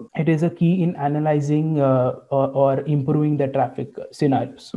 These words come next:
The key projects, the, or the popular projects that have occurred in, um, have used Sumo are, uh, for the Euro football. Uh, they use Sumo, uh, to optimize the,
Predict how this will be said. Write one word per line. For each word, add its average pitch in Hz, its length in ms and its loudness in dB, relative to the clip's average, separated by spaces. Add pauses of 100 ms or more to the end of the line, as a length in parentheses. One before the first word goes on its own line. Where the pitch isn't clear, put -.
The 160 100 2
key 208 240 4
projects, 180 520 4
the, 147 400 2
or 143 180 0
the 147 120 -4
popular 165 420 4
projects 135 480 0 (320)
that 135 200 2
have 139 280 -2
occurred 139 420 0
in, 135 280 2
um, 131 340 -2
have 135 300 0
used 156 340 0
Sumo 147 360 -4
are, 139 320 0
uh, 139 200 0
for 147 100 0
the 147 340 -4
Euro 156 360 -2
football. 143 600 -4
Uh, 139 180 -2
they 139 160 -6
use 147 380 -6
Sumo, 139 420 -8 (280)
uh, 135 180 -2
to 135 400 -8
optimize 143 680 -6
the, 135 280 -4